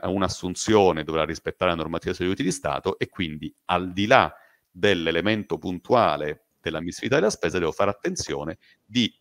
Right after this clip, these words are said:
rispettare quelli che sono eventuali massimali o importi stabiliti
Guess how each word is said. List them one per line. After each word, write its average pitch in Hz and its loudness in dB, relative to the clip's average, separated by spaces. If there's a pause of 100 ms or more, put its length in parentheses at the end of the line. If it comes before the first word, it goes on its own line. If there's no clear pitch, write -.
(500)
rispettare 95 0
quelli 85 -2
che 143 0
sono - -8
eventuali 80 -2
massimali 87 -2
o 131 2
importi 139 -6
stabiliti 107 -8